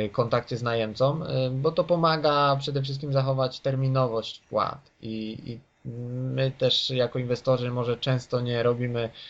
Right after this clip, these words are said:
e, tego, że przy, nie wiem, przy, przy dwudziestu, przy pięćdziesięciu,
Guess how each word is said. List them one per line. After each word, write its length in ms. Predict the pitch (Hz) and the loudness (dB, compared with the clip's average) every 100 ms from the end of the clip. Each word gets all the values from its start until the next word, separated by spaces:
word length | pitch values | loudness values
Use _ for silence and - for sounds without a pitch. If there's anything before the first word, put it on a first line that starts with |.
| - _ | -20 _
e, 200 | - 113 | -4 -2
tego, 380 | 110 120 117 117 | 2 2 4 2
że 460 | 110 113 107 107 - - 127 - - 117 104 - | 4 6 6 4 0 -4 -8 -8 -10 -10 -10 -12
przy, 300 | - 120 113 | -6 -4 0
nie 160 | 113 | 0
wiem, 160 | 101 95 | 0 -2
przy, 160 | - | -4
przy 280 | 107 - 113 | -4 -4 -6
dwudziestu, 540 | 104 113 120 120 - 98 | -4 0 2 2 -2 -8
przy 200 | - - | -10 -8
pięćdziesięciu, 680 | 113 110 107 120 113 113 | -6 -6 -4 -6 -2 -2